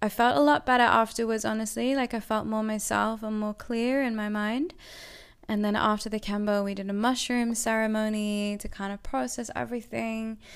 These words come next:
Um, and then afterwards, you know, a few months go by and Alex and I dive into a couple more mushroom ceremonies. So I'm just thinking, like, how the hell did this baby survive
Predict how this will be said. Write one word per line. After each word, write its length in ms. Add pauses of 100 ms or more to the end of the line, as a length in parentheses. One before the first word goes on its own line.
(440)
Um, 760 (240)
and 220
then 180
afterwards, 1200 (240)
you 160
know, 380
a 40
few 220
months 300
go 180
by 300
and 180
Alex 340
and 100
I 100
dive 260
into 280
a 40
couple 340
more 220
mushroom 460
ceremonies. 840 (460)
So 600 (440)
I'm 160
just 200
thinking, 340
like, 180
how 200
the 140
hell 180
did 200
this 160
baby 280
survive 680